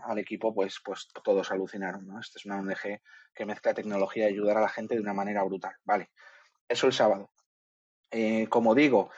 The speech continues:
nos metimos, eh, en un proyecto, Ángel, eh, Carrascosa y un servidor, a finales del año pasado, algo así como en octubre y noviembre, dijimos, "Uy, vamos a ver qué es esto de los N F Ts", y nos metimos en un proyecto que no era nuestro,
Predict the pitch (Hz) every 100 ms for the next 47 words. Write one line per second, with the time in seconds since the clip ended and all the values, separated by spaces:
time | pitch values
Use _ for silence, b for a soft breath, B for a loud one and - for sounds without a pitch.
0 | B B B - 120 120 127 123 120 165
1 | 170 170 165 - 147 147 143 143 156 147
2 | 139 160 160 131 151 160 131 117 190 _
3 | _ _ _ _ - 127 120 113 107 117
4 | 120 117 - 147 - 135 135 131 123 120
5 | 120 - 127 135 139 131 120 143 151 113
6 | - 117 - 117 120 131 135 127 127 127
7 | 131 120 113 - 185 185 151 120 117 -
8 | 120 117 110 - - 151 139 120 117 131
9 | 135 135 135 B B - - 127 117 113
10 | 165 147 147 143 131 127 131 123 135 127
11 | 123 117 110 120 117 110 190 202 123 110
12 | 107 - 107 127 123 123 117 120 143 117
13 | 113 123 135 185 131 240 254